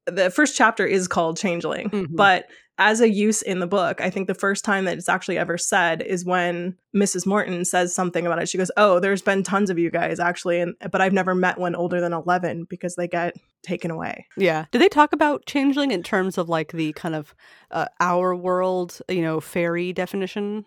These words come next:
Speaker 1: No, no. They just say it's an, it's a person from a non-magical family who develops powers.
Speaker 2: Mm-hmm. We, in our own human non-book <laughs> world, have Changeling as a, a fairy has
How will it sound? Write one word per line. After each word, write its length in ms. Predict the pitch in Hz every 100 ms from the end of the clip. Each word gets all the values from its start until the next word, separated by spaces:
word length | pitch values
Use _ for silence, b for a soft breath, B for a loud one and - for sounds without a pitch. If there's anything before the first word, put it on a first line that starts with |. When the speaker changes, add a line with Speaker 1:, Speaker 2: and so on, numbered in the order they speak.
| -
Speaker 1:
No, 360 | 196 127 175 - -
no. 300 | 190 170 165
They 100 | 170
just 220 | 185 -
say 420 | 190 175 170 175 170
it's 160 | 175
an, 160 | 175 165 196
it's 160 | 175
a 80 | 165
person 640 | - 175 170 160 165 156 -
from 260 | - 180 175
a 40 |
non-magical 680 | 175 165 170 165 151 170 165
family 480 | - 156 160 160 156
who 440 | 185 160 123 - - _ _ _
develops 380 | 175 156 147 -
powers. 420 | 165 170 - - -
Speaker 2:
Mm-hmm. 340 | 190 165 -
We, 400 | 262 262 254 240 -
in 100 | 202
our 200 | 185 -
own 360 | 190 190 180
human 460 | 175 190 185 160 165
non-book 680 | 180 180 190 160 160 - - - 247 240
<laughs> 240 | 226 -
world, 340 | 180 165 165 - B B B
have 320 | - 185 170
Changeling 560 | - 196 170 170 175 160
as 240 | 165 165
a, 200 | 165 156 160
a 120 | 165
fairy 800 | - - - 196 190 190 190 190
has 600 | 175 165 160 160 160